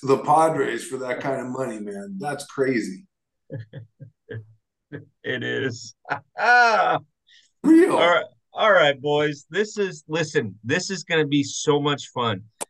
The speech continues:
Speaker 2: Um, we're, we're gonna have an announcement at the next one. I need to talk to Derek and Jason offline, but we're gonna have an announcement on the next one, um, about something that we might be doing, um, here pretty quick. And so,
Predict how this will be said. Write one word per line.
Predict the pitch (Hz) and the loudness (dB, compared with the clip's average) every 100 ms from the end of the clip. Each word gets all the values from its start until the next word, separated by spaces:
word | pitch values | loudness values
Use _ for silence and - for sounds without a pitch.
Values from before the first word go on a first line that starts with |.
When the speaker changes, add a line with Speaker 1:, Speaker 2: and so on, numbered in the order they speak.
| _ _ - | _ _ -4
Speaker 2:
Um, | 110 110 107 98 - _ _ _ _ _ _ _ _ 101 | 0 0 0 -4 -12 _ _ _ _ _ _ _ _ -10
we're, | 123 135 113 _ - | -4 -4 -4 _ -4
we're | 117 | -2
gonna | 120 160 175 | 2 2 2
have | 185 165 | -2 -2
an | 151 | -6
announcement | 135 127 139 - 135 | -4 -4 -6 -6 -6
at | 120 110 | -6 -4
the | |
next | 101 113 117 - | -2 -2 -4 -8
one. | 110 113 101 92 - | -2 0 -2 -4 -6
I | 104 107 | -6 -4
need | 113 117 | -4 -6
to | 117 | -6
talk | 135 127 | -4 -4
to | 127 | -4
Derek | 110 110 117 117 | 0 2 2 0
and | 101 | -8
Jason | 110 110 110 101 | -6 -6 -6 -4
offline, | 98 95 101 101 92 87 | -4 -4 -4 -4 -4 -6
but | 95 | -6
we're | 101 113 | -6 -4
gonna | 139 135 | -6 -2
have | 135 131 _ _ _ _ _ - | -2 -2 _ _ _ _ _ -4
an | 117 | -2
announcement | 110 110 120 113 113 | 0 0 0 -4 -6
on | 104 | -6
the | 101 | -4
next | 104 107 - | -4 -4 -6
one, | 104 104 101 92 92 _ _ _ - | -6 -2 -2 -4 -8 _ _ _ -8
um, | 101 | -6
about | 104 107 104 | -4 -2 -4
something | 110 117 113 113 | -4 -8 -6 -4
that | 107 | -4
we | 107 | -2
might | 101 104 104 | -2 -4 -4
be | 98 | -6
doing, | 104 101 98 95 90 _ - | -4 -2 -2 -6 -12 _ -8
um, | 101 95 90 | -6 -6 -4
here | 107 104 | -2 0
pretty | 107 101 104 - | 0 0 0 -2
quick. | 101 87 _ _ _ _ _ - | -2 -2 _ _ _ _ _ -6
And | 107 107 | -2 -2
so, | 110 127 120 113 | 0 2 4 4